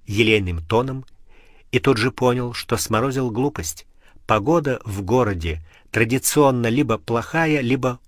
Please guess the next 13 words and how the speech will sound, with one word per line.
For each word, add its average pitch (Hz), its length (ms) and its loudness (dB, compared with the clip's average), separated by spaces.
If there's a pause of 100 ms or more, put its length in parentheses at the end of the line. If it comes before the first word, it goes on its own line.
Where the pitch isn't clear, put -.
очень 101 420 -2
плохая. 85 560 -4 (1700)
«Ага», 117 920 4 (560)
прогремел 104 500 0
Лебедев, 104 640 0 (220)
бросая 113 640 0
автомобиль 117 760 0
на 117 100 2
перерез 113 640 2
очередному 107 580 -2
автобусу. 101 680 -4 (920)
«И 185 220 8
чего?» 135 720 4